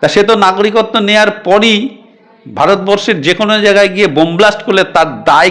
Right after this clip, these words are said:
কি ওই মমতাওয়ালা ঠাকুর নেবে? আপনি বাংলাদেশ থেকে শরণার্থী এসছেন, না জার্মান থেকে এসছেন, না ফ্রান্স থেকে এসছেন,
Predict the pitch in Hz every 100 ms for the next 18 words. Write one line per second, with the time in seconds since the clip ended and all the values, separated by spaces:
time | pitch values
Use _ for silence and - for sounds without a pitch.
0 | 185 208 156 147 170 175 180 185 185 180
1 | 175 196 208 165 95 - _ _ _ _
2 | _ _ _ _ _ _ _ _ _ _
3 | _ _ - 135 175 233 180 175 196 208
4 | 233 233 247 240 240 240 - - 175 196
5 | 214 - 233 233 226 247 220 202 139 147
6 | 180 220 214 175 147 131 - 226 196 165
7 | 180 202 - 226 220 220 - 240 185